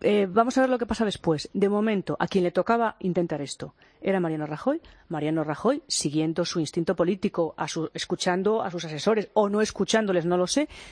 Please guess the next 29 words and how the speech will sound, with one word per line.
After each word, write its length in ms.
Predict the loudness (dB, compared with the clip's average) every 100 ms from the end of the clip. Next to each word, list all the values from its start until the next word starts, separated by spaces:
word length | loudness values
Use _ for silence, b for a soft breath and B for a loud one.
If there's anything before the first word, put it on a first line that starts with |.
| 0
dijo 300 | 0 2 0 -2 B -4
que 100 | 0
pase 220 | 2 2
el 80 | 0
siguiente. 420 | 2 2 0 -4 B B B
Ha 120 | 0
pasado 340 | 2 2 2 2
el 60 |
siguiente 380 | 2 2 2 2 0
y 80 |
nosotros 280 | 0 2 2
nos 140 | 0 0
hemos 200 | 0 0
sentado 440 | 0 2 2 0 -6 B B
con 160 | 2 4
la 100 | 2
persona 540 | 0 0 0 0 -4 b b b b b b _ _ _
que 160 | 2 2
don 140 | 2
Felipe 360 | 0 0 2 2
ha 60 |
dicho, 320 | 2 2 -2 -2 -14 _ _ _ _ _ 2
vaya 220 | 4 4
usted 180 | 2 2
adelante 520 | 2 4 4 2 -2
e 60 | 0
intente 480 | 0 2 2 2 0
poner 320 | 2 2 4
orden. 300 | 0 -4 -10